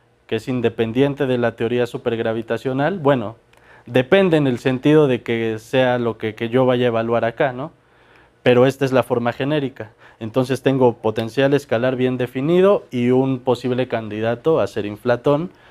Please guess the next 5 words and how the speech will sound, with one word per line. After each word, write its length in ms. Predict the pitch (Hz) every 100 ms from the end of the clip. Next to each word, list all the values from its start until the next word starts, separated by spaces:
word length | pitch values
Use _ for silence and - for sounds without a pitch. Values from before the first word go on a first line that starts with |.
| - -
de 180 | 120 127
nada 260 | 135 143
más 240 | 143 151 151
incorporar 600 | 139 120 110 110 110 107
supersimetría. 880 | 123 - 107 101 117 120 151 156